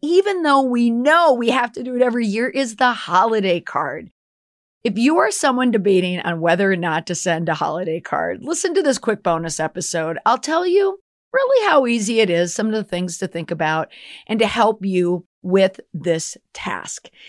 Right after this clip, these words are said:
Now, it is a time-consuming task, and it does lead you down a path where, in the end, you need to decide,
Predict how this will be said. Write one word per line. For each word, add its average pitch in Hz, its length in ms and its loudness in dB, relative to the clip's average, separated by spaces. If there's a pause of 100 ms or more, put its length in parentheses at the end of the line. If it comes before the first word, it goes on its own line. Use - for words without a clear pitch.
(240)
Now, 233 400 2
it 269 160 4
is 294 240 4
a 320 60 0
time-consuming 214 840 -2
task, - 420 -10
and 190 80 0
it 190 100 -2
does 262 300 2
lead 247 320 -2
you 254 80 2
down 202 240 2
a 208 60 -2
path 165 420 -4
where, 165 260 -2
in 196 140 2
the 277 200 6
end, 185 380 0
you 214 160 0
need 220 200 0
to 208 60 -2
decide, 170 640 0